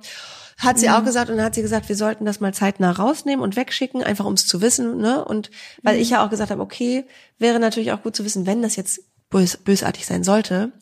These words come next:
Speaker 1: ob das
Speaker 2: Krebs ist,
Speaker 1: gestreut hat
Speaker 2: ja.
Speaker 1: und er nicht innerlich irgendwas hat. Weißt du,
Speaker 2: Mhm.
Speaker 1: wenn, wenn er irgendwas hat, was ihm halt echt wehtut, das, dann könnte man ihm ja helfen.
Speaker 2: Ja, und wenn's
Speaker 1: Oh.
Speaker 2: halt gestreut hat, dann, also ist das vielleicht auch ganz gut zu wissen, auch wenn man das natürlich nicht hofft, weil dann kann's mitunter halt leider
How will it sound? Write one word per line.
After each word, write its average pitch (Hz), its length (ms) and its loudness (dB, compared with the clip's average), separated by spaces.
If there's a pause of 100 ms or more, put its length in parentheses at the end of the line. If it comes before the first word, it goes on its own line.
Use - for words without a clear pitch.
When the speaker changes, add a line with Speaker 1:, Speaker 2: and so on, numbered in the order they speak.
(420)
Speaker 1:
ob 202 180 -2
das 196 160 2
Speaker 2:
Krebs 196 180 2
ist, - 60 -16
Speaker 1:
gestreut 202 480 2
hat 202 120 0
Speaker 2:
ja. 190 60 -4
Speaker 1:
und 190 80 -2
er 180 60 -2
nicht 180 180 -6
innerlich 190 320 -2
irgendwas 190 200 -2
hat. 185 180 -6
Weißt 214 240 4
du, 202 40 -2
Speaker 2:
Mhm. - 20 2
Speaker 1:
wenn, 202 280 0
wenn 208 100 2
er 202 100 4
irgendwas 190 300 0
hat, 190 100 -4
was 185 140 -6
ihm 185 200 -6
halt 190 160 -4
echt 180 200 -6
wehtut, 190 300 -2
das, 180 140 -2
dann 180 140 0
könnte 190 220 0
man 175 100 2
ihm 170 80 2
ja 165 60 2
helfen. 170 380 -4 (1000)
Speaker 2:
Ja, 240 400 2
und 226 160 2
wenn's 233 220 4
Speaker 1:
Oh. 269 40 2
Speaker 2:
halt 247 120 2
gestreut 233 340 0
hat, 226 120 0
dann, 220 340 0
also 226 220 0
ist 220 100 2
das 226 120 -2
vielleicht 220 240 -2
auch 240 180 2
ganz 247 300 0 (220)
gut 240 360 0
zu 208 360 -4
wissen, 240 300 2
auch 220 120 0
wenn 214 120 2
man 214 100 4
das 214 260 -2
natürlich 208 340 -2
nicht 214 280 0
hofft, 226 260 -2
weil 233 120 2
dann 208 220 0
kann's 220 320 -2
mitunter 214 320 -4
halt 220 140 -4
leider 220 220 -2